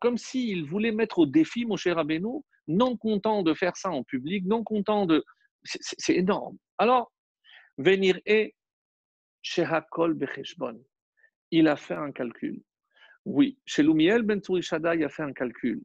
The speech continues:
Lequel ? Vraisemblablement, vu le résultat,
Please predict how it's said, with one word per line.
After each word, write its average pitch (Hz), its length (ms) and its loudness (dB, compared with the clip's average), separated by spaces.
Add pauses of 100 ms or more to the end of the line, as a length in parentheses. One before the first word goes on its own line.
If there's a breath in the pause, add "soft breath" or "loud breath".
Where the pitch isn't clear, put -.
(120)
Lequel ? 156 560 2 (400 soft breath)
Vraisemblablement, 185 1160 0
vu 127 300 -6
le 185 120 4
résultat, 151 720 0